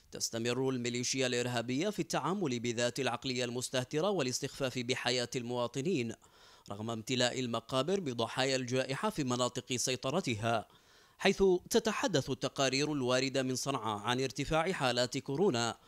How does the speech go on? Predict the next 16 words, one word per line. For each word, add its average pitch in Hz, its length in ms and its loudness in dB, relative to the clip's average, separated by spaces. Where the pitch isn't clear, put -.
في 92 160 -8
ظل 123 220 -2
استمرار 131 580 2
سياسة 123 580 0
التكتم 160 580 0
وإخفاء 131 540 0
الأرقام 131 520 0
الحقيقية 151 680 -2
للضحايا، 120 760 2
وتدمير 123 600 0
القطاع 123 520 0
الصحي 135 420 -2
الذي 127 460 0
أفرغته 143 500 -2
من 156 140 0
معظم 143 400 0